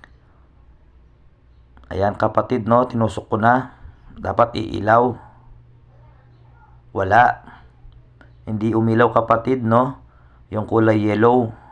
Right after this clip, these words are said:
Lipat ko naman sa kulay white.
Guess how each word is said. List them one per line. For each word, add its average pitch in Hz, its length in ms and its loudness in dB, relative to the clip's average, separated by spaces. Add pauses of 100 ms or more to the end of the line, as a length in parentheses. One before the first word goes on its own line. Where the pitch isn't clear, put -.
(220)
Lipat 120 400 -2
ko 120 80 -2
naman 117 320 2
sa 120 480 2 (240)
kulay 110 320 0
white. 113 320 2